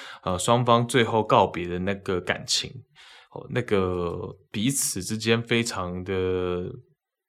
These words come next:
就是也是真情流露的去诉说，然后 Casemiro 也是非常的难过，甚至掉泪、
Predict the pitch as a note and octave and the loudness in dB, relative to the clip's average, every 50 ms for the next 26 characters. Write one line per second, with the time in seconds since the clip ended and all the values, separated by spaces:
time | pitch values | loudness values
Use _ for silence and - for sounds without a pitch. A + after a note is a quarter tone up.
0 | _ _ _ _ - - A#2+ G#2 G2+ G#2+ G#2 G2+ G2+ G2 F#2+ F#2+ F#2+ F#2+ - _ | _ _ _ _ -4 -2 -2 -2 -2 -2 -2 -2 -2 -2 -2 -4 -6 -10 -14 _
1 | _ _ - F#2 G2 F#2+ B2+ C3+ C3+ C3+ C3 C3+ C3+ B2 A2 G#2+ A2 A2 A#2 C#3 | _ _ -6 -4 -2 -2 0 0 2 4 4 4 2 0 2 4 4 6 6 6
2 | C#3+ C3 A#2 A#2 B2+ C3 B2 - - B2 A2+ G#2+ - A2+ G#2+ G#2 G#2 G#2 G#2 G2+ | 6 4 4 4 0 -2 -2 -2 -2 -2 -2 0 0 2 4 4 4 4 4 4
3 | G2+ G2+ G#2 G2+ G2 - G#2+ - G#2+ G#2 G#2+ A2 A2 G#2 G2 F#2+ F#2+ G#2 G2+ - | 2 2 0 -4 -6 -8 -10 -6 -2 0 2 4 4 4 2 0 -2 -6 -4 -2
4 | G#2+ G#2 G#2 G2 F#2 F#2+ F#2+ F#2+ F#2 F2+ F#2 F#2+ F#2 G#2+ G2+ G2 G2+ G2 G2 G2+ | 0 2 2 2 2 0 -2 -2 -4 -4 -4 -4 0 0 0 0 0 -2 -4 -2
5 | G2 - A2 G#2 G2 F#2+ G2 G2+ G2 | 0 4 4 6 6 4 4 2 2